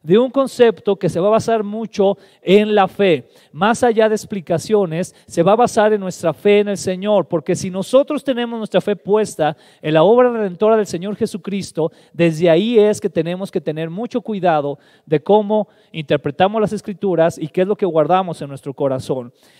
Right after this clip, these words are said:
Y para eso yo quiero recordarle un versículo de Génesis, que es en el capítulo uno, versículos uno al tres, donde dice lo siguiente: "Cuando Dios comenzó a crear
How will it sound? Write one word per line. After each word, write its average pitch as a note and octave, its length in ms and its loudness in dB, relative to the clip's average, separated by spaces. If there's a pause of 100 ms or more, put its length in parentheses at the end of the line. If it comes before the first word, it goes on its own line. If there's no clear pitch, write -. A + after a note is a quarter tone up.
(140)
Y E3+ 100 -4
para G3 200 2
eso C4 120 0
yo C4+ 160 -4
quiero B3 300 2
recordarle F3 840 0
un G#3+ 160 -6
versículo F3 720 0
de D#3 160 -2
Génesis, E3+ 720 -4 (320)
que F#3 140 2
es - 200 -2
en E3 160 0
el D3+ 100 -6
capítulo A3 600 -2
uno, G3 480 0
versículos F#3+ 760 -4
uno G#3 380 -4
al F3 220 0
tres, A3+ 580 0 (420)
donde E3+ 260 0
dice G3+ 280 0
lo G3+ 100 0
siguiente: G3+ 760 -4 (680)
"Cuando G3+ 300 2
Dios B3 380 0
comenzó A#3 500 0
a A3+ 80 2
crear D#3+ 680 0